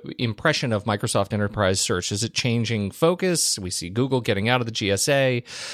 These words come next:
Um, what is the, uh, w-, what are we, we looking at in terms of the, the search ecosystem with such a vibrant,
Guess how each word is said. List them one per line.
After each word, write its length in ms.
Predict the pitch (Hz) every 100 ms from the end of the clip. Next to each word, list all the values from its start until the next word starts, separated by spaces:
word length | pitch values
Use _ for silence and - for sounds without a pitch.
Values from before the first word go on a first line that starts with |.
| - -
Um, 320 | 110 107 107
what 380 | 120 - 131 156
is 200 | 151 -
the, 400 | 127 123 117 117
uh, 20 |
w-, 220 | 110 123
what 200 | - 127
are 60 | 156
we, 180 | 135 127 -
we 200 | 127 104 _ 139
looking 600 | - 92 135 139 - 120
at 140 | 95 98
in 120 | 98
terms 300 | 123 110 101
of 160 | 95
the, 240 | 101 95 -
the 140 | 113 98
search 360 | - 117 - -
ecosystem 760 | 127 117 95 - - 98 87
with 120 | 90
such 240 | - 107 -
a 60 |
vibrant, 680 | 90 92 107 113 104 92 90